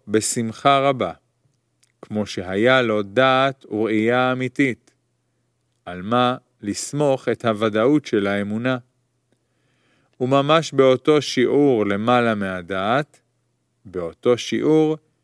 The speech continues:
כאילו היה לו דעת. לכן,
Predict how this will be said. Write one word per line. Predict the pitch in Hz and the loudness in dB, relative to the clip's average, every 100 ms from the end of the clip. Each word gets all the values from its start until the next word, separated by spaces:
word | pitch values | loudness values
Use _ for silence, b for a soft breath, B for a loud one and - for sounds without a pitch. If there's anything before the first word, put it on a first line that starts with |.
| _ _ _ | _ _ _
כאילו | 120 - 143 147 151 156 139 | -2 -2 -2 0 2 2 0
היה | 110 98 107 110 | -2 0 0 0
לו | 110 107 | 0 -2
דעת. | 95 87 82 - _ _ _ _ _ _ _ _ _ _ _ _ _ - | -4 -8 -10 -16 _ _ _ _ _ _ _ _ _ _ _ _ _ -10
לכן, | 107 - 143 135 | -8 0 2 2